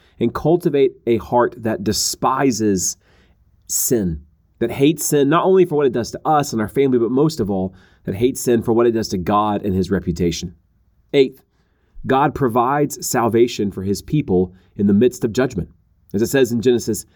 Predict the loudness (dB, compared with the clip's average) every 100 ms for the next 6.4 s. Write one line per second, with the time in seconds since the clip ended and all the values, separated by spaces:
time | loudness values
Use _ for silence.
0 | _ -2 0 0 -4 2 4 4 2 2
1 | 2 2 2 4 0 0 -2 2 4 4
2 | 0 -6 -10 -2 2 2 2 2 -2 -6
3 | _ 0 2 2 -2 -2 -2 -2 2 2
4 | 2 0 0 0 0 -2 0 2 2 2
5 | -2 0 -2 0 -2 -4 0 2 2 0
6 | 0 0 -2